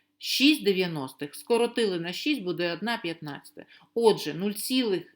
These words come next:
дві десятих і шість в періоді дорівнює, ну, по-перше, нуль цілих дві десятих, да, ми окремо її розглядаємо, це окреме число. Нуль цілих дві десятих — це дві десятих, скорочуємо одна п'ята.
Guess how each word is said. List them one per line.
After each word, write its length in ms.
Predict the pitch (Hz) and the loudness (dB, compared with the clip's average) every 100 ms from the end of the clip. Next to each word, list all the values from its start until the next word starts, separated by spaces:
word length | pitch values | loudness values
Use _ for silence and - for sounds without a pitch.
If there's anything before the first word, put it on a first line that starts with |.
| - | -14
дві 320 | 160 165 220 | -10 -4 -4
десятих 680 | 185 208 - 226 190 - 151 | -2 -4 -2 -2 -2 -4 -6
і 60 | 175 | -6
шість 380 | - 208 185 - | -6 -6 -8 -6
в 20 | |
періоді 760 | 180 165 151 143 165 233 320 - - _ | -4 -2 -2 -2 -2 -2 -2 -6 -20 _
дорівнює, 680 | 175 202 196 185 151 143 127 - _ _ _ _ - - - - | -2 0 0 -2 -2 -6 -10 -14 _ _ _ _ -20 -20 -20 -8
ну, 140 | 190 | -6
по-перше, 640 | 208 240 240 208 147 - 123 | -4 -2 4 4 4 -2 -6
нуль 180 | 180 202 | -4 -4
цілих 420 | - 311 311 208 | 2 4 4 2
дві 180 | 185 214 | 0 -2
десятих, 680 | 202 - 185 147 - 143 | -2 -4 -2 -2 -4 -8
да, 180 | 165 254 | -2 0
ми 240 | 285 196 196 | 0 0 0
окремо 520 | 196 214 190 165 156 | 0 0 0 -2 -4
її 280 | 151 147 156 | -4 -4 -4
розглядаємо, 580 | 151 165 156 151 143 | -4 -6 -4 -6 -6
це 200 | 143 185 | -6 -4
окреме 420 | 175 175 190 156 143 | -4 -4 -4 -4 -8
число. 380 | - 139 - | -12 -12 -12
Нуль 140 | 147 190 | -8 -6
цілих 340 | - 247 214 | -4 -4 -2
дві 140 | 190 175 | -2 -2
десятих — 560 | 185 - 285 311 - | -4 -4 -2 -2 -6
це 140 | - 175 | -8 -6
дві 180 | 180 | -4
десятих, 540 | 175 160 - 285 285 226 | -4 -4 -2 -2 -2 -6
скорочуємо 560 | - 190 247 233 196 | -4 -2 -2 -2 -4
одна 340 | 180 190 220 220 | -4 0 0 -2
п'ята. 440 | - 202 143 - | -2 -2 -2 -6